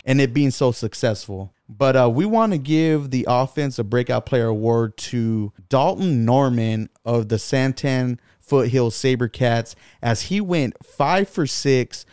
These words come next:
with a hundred and eighty yards and three touchdowns and had a quarterback rating of a hundred and sixty-three point two. Just the little bit of contributions that he had in this game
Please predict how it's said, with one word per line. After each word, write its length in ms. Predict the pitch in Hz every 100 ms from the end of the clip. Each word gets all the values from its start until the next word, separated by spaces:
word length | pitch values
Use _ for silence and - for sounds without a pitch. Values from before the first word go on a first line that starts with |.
| _ _
with 200 | 127 123
a 100 | 117
hundred 380 | 135 165 170 160
and 160 | 139
eighty 280 | 127 131 135
yards 520 | 127 117 117 120 110 -
and 200 | 117 104
three 240 | 127 139
touchdowns 840 | 127 135 120 - - 113 113 107 - _ _
and 180 | 131 123
had 340 | 139 147 151
a 200 | - 127
quarterback 640 | - - 151 147 127 123 -
rating 460 | 120 120 123 120 - _ _
of 160 | 120 110
a 60 |
hundred 400 | 104 139 131 131
and 120 | 113
sixty-three 760 | 98 - 127 - 120 - 123 117
point 400 | - 123 104 -
two. 340 | - 117 104 104 _
Just 360 | 107 170 208 -
the 200 | 180 135
little 300 | 123 151 156
bit 240 | 135 151
of 240 | 131 110 120 - _
contributions 1200 | - 120 156 - 120 117 139 139 - 127 117 110
that 300 | 117 113 101 - _
he 200 | 147 143
had 300 | 127 127 127
in 120 | 123
this 220 | 117 107
game 340 | 123 120 117